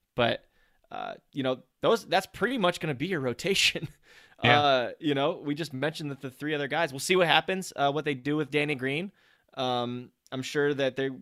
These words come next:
Speaker 1: gonna try and integrate him as best as possible, but it's sounding like eight, nine men the rest of the way. Um, you know, also depending on injuries and, and what circumstances are, but, um, I'm intrigued.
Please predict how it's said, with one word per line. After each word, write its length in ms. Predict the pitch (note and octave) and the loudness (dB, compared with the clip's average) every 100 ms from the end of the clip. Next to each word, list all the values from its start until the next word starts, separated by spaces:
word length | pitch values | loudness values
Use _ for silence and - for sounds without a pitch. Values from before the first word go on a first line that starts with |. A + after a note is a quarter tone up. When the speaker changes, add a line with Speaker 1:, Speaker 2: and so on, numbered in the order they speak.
| - | -10
Speaker 1:
gonna 140 | B2+ | -8
try 360 | B2 - - C#3 | -8 -6 0 2
and 100 | C3+ | 2
integrate 400 | C3+ C#3 C3+ C#3+ | -2 -2 -2 -2
him 160 | C3+ C3+ | -4 -6
as 100 | B2 | -4
best 300 | B2+ C3 C3+ | -4 -4 -8
as 40 | |
possible, 680 | - B2+ C#3 - D#3+ E3+ F#3 _ _ _ _ - | -6 -2 -2 -2 -4 -4 -6 _ _ _ _ -12
but 320 | A#2+ C#3 C#3 B2+ | 2 4 4 0
it's 180 | D3+ | -4
sounding 300 | - E3 F3+ | 2 2 4
like 180 | D3+ C#3 - | 2 0 0
eight, 180 | D3 C#3+ | -2 0
nine 260 | C3+ C3 | 0 2
men 220 | C3 D3 | 2 0
the 60 | C#3 | 0
rest 240 | C3+ C3+ | 0 -2
of 60 | C3 | -6
the 60 | B2+ | -2
way. 460 | B2+ C#3 D3+ C3+ - _ _ | 0 0 0 -4 -14 _ _
Um, 480 | C3+ B2 B2 A#2+ A#2+ | -10 -8 -6 -8 -8
you 80 | C#3 | -6
know, 160 | B2 A#2+ | -4 -4
also 560 | B2 A#2+ A#2+ B2+ A#2+ | -2 -2 -2 -4 -4
depending 460 | A#2 A#2 B2+ B2 A#2 | -6 -4 -4 -2 -4
on 100 | A#2 | -4
injuries 420 | D3+ B2 B2 A#2+ | -2 0 0 -2
and, 280 | A2+ A2+ - _ | -8 -10 -14 _
and 160 | C3 B2+ | -16 -12
what 140 | B2 | -12
circumstances 640 | - D#3 C#3 - B2 A#2+ A2+ | -8 -8 -8 -8 -10 -10 -10
are, 160 | A#2 A#2+ | -8 -8
but, 300 | A2+ G#2 - _ _ _ _ | -8 -10 -14 _ _ _ _
um, 320 | - G1+ - _ _ | -16 -16 -18 _ _
I'm 120 | A#2+ C#3 | -6 -6
intrigued. 460 | D3 F3+ E3+ B2 | 0 2 2 0